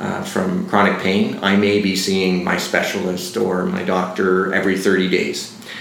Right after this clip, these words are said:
And so what happens is when I go and see my doctor, "So Ken, tell me,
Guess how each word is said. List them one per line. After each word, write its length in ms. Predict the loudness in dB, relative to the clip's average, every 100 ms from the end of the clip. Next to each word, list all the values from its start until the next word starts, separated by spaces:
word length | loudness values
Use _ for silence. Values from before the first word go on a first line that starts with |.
| -16 -12 0
And 320 | 4 4 4
so 180 | 4 4
what 80 | 4
happens 500 | 2 2 0 0 0
is 360 | -2 -2 -4
when 140 | -4 -4
I 100 | -2
go 140 | -4
and 200 | -6 -8 -14 -8
see 160 | -2
my 160 | 0 0
doctor, 380 | -2 -4 -4 -4 -6 -10 -10 -8
"So 200 | 2 4
Ken, 240 | 6 6 6
tell 220 | 6 6
me, 400 | 6 4 2